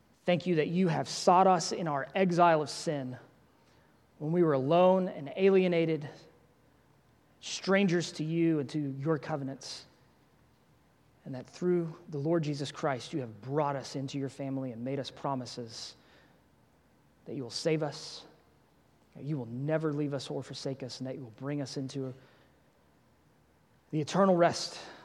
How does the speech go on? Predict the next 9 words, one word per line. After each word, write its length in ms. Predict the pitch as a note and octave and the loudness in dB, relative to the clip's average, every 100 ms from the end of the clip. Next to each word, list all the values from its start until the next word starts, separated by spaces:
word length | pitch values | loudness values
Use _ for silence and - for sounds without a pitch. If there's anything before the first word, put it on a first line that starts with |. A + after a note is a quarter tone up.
| - | -14
of 140 | - D3 | -10 -8
your 100 | C#3+ | -6
salvation. 560 | D#3 C3+ A#2+ A2 C3+ A2 - _ _ _ _ _ _ _ _ _ _ _ _ _ _ _ _ _ _ _ _ _ _ _ _ _ _ _ _ _ - | -4 -4 -6 -10 -12 -16 -20 _ _ _ _ _ _ _ _ _ _ _ _ _ _ _ _ _ _ _ _ _ _ _ _ _ _ _ _ _ -14
Lord, 200 | C3+ A2+ | -12 -8
grant 260 | D3 E3+ - | -6 -6 -2
faith 340 | F3 D3+ - | 0 0 -2
to 120 | - | -8
any 240 | D3+ D3 B2+ | -6 -6 -6
who 240 | B2+ B2 | -6 -10